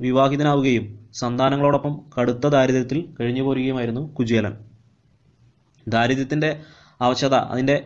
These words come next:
കൊടുമുടിയിലെത്തി നിൽക്കുന്ന അവസരത്തിൽ ഒരു നാൾ ഭിക്ഷാടനം കഴിഞ്ഞ് ക്ഷീണിതനായി വന്ന്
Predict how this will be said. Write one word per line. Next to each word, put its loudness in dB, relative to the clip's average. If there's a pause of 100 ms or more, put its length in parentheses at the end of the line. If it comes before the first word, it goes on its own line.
കൊടുമുടിയിലെത്തി 0
നിൽക്കുന്ന 0
അവസരത്തിൽ -6 (540)
ഒരു 4
നാൾ 4 (380)
ഭിക്ഷാടനം 2
കഴിഞ്ഞ് 0 (160)
ക്ഷീണിതനായി 0
വന്ന് -2